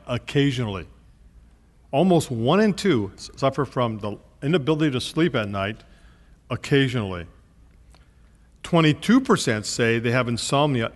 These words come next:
every night or almost every night. They have an inability to sleep almost every night.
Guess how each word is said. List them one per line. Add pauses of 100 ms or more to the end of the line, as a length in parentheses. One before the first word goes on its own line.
every
night (120)
or (100)
almost
every
night. (340)
They
have (100)
an (240)
inability
to
sleep (160)
almost
every
night.